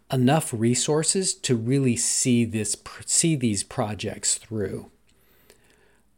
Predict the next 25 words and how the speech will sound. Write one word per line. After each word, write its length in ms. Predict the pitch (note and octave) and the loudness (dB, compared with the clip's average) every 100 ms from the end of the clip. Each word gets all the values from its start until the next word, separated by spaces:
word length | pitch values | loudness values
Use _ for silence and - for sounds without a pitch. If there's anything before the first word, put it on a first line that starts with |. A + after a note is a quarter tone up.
| _ - | _ -4
I 80 | C#3 | 2
wish 340 | C3 F3 F#3+ - | 4 4 2 0
that 120 | D#3 | -2
instead 380 | B2 A#2+ - B2 | 0 -2 -2 -2
of 80 | A#2 | 0
focusing 480 | B2 A#2 B2+ C3 | -2 0 0 -2
on 140 | G#2 F2+ | -4 -6
big 280 | - B2+ - | -4 -4 -2
change, 500 | - G#3+ A3+ G#3+ - - - _ _ - | 0 2 0 -2 -10 -20 -20 _ _ -2
we 180 | C#3+ | 2
could 180 | G3+ - | 4 2
just 240 | - D#3 - | 2 0 2
look 180 | C#3 | 0
at 120 | C3 B2 | 0 0
some 160 | D3+ | 2
of 80 | C3 | 2
the 100 | A2+ | 2
little 320 | G#2 B2 F#3+ | 2 4 2
things 380 | - G#2 G2+ - | 2 -4 -4 -6
to 100 | - | -4
help 240 | F#2 B2+ B2+ | 0 0 0
improve 320 | G#2+ B2 B2+ | 0 0 2
our 140 | A#2+ | 0
schools 420 | - - A#2+ B2 | 0 -2 0 0
now. 400 | G2+ G#2+ C3 - | -2 -4 -6 -10